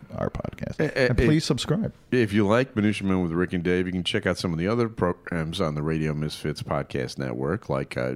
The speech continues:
Speaker 2: Tony Lasano's Nude Hippo, the podcast. You know who he's got on the show this week?
Speaker 1: I have no idea.
Speaker 2: Ginger Z.
Speaker 1: Oh.
Speaker 2: Yeah, the, uh, meteorologist on Good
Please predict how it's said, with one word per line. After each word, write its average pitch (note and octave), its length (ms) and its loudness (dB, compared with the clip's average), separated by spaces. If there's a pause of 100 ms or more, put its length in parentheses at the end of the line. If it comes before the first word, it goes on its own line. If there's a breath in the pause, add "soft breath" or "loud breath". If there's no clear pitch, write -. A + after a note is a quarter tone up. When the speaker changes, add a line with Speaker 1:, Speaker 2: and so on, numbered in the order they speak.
(120)
Speaker 2:
Tony F2+ 220 -2
Lasano's E2+ 600 -2 (400 loud breath)
Nude C3 320 2
Hippo, C#3 380 2
the A2 80 4
podcast. C#3 800 2 (360 loud breath)
You A2 120 0
know B2+ 100 4
who C3 140 4
he's A2 160 2
got A2+ 180 4
on A2 140 2
the G#2 60 2
show A#2 220 2
this A2+ 220 0
week? C3 260 -2 (880 loud breath)
Speaker 1:
I C#3+ 60 2
have B2 100 4
no A2 120 2
idea. A#2 180 0 (760 loud breath)
Speaker 2:
Ginger G#2 500 2
Z. A#2+ 480 0 (200)
Speaker 1:
Oh. G3+ 920 4
Speaker 2:
Yeah, E2+ 80 0
the, E2 200 2
uh, D2+ 300 2 (560 loud breath)
meteorologist A2 1300 2
on F2 220 2
Good B2+ 60 -4